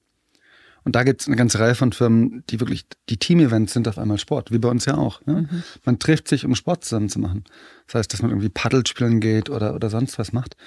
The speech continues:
Speaker 1: Ähm, aber das ist beeindruckend. Und da hört man dann immer wieder die Kombination aus Sport mit sozialen Themen. Also,
Speaker 2: Mhm.
Speaker 1: dass man, man macht Sport zusammen, geht danach noch ein Bier oder ein,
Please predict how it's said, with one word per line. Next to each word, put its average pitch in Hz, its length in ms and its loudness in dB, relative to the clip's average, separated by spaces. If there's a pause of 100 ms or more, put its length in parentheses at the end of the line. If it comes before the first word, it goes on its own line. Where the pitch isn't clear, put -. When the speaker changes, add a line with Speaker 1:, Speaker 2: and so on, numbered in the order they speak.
(380)
Speaker 1:
Ähm, 110 260 4
aber 120 180 2
das 131 180 0
ist 165 80 -4
beeindruckend. 139 580 -4
Und 117 160 2
da 139 320 2 (420)
hört 135 160 0
man 147 80 6
dann 139 100 4
immer 151 140 8
wieder 139 160 6
die 127 120 2
Kombination 131 640 2
aus 127 300 -2 (420)
Sport - 480 -2
mit 131 320 0
sozialen 117 680 -2
Themen. 107 300 -8 (180)
Also, 160 140 0
Speaker 2:
Mhm. 113 60 2
Speaker 1:
dass 101 160 -2
man, 127 160 4 (360)
man 127 100 4
macht 123 140 2
Sport 151 240 0
zusammen, 139 360 4
geht 120 200 -2
danach 117 240 2
noch 113 140 0
ein 117 180 -2 (140)
Bier 139 300 -2
oder 123 140 -4
ein, - 140 -4